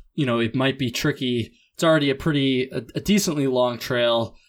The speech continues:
and, you know, taking even more time to, like, get there early and, like, acclimate, like, I don't know, that seems like that could be kind of a, kind of a hindrance for, uh, for people wanting to do this trail.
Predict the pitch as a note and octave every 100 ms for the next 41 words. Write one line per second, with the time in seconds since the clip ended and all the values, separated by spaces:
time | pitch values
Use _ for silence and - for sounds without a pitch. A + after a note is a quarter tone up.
0 | _ A#2 A2+ A2+ A2 G#2+ - C#3 C#3 C3+
1 | B2+ B2+ B2+ B2+ B2 B2+ A#2 A#2 A#2 A#2+
2 | C3+ A#2+ B2 - A#2+ A#2+ A#2+ A#2 A2 -
3 | C3+ B2+ - C3+ B2 A#2+ B2 - A2 G2+
4 | A2+ A2+ G#2+ A2 - A2+ G#2 G2+ G#2+ G2+
5 | G2+ G#2 G2 _ _ - B2 A2+ A2 A2
6 | G#2 G#2 - _ _ _ D3+ D3 B2+ A2+
7 | B2 A#2 A2 - - - - A2 G#2 G#2+
8 | G2 A2 B2+ A#2 G#2 G2+ G#2+ A2+ A2 G#2
9 | - A2 G#2 G2+